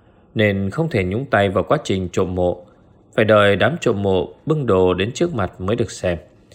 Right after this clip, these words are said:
Như vậy người mua chỉ coi là mua đồ tùy táng, chứ không phải trộm mộ, không tồn âm đức, cũng khỏi áy náy lương tâm. Xét trên góc độ pháp luật hiện đại, lỡ có bại lộ thì cùng lắm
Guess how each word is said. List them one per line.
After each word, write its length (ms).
Như 120
vậy 180
người 180
mua 340
chỉ 120
coi 220
là 120
mua 260
đồ 280
tùy 300
táng, 320
chứ 280
không 220
phải 220
trộm 240
mộ, 260
không 200
tồn 320
âm 260
đức, 140
cũng 320
khỏi 200
áy 160
náy 260
lương 200
tâm. 260
Xét 280
trên 180
góc 180
độ 200
pháp 240
luật 180
hiện 180
đại, 220
lỡ 260
có 100
bại 200
lộ 280
thì 180
cùng 260
lắm 300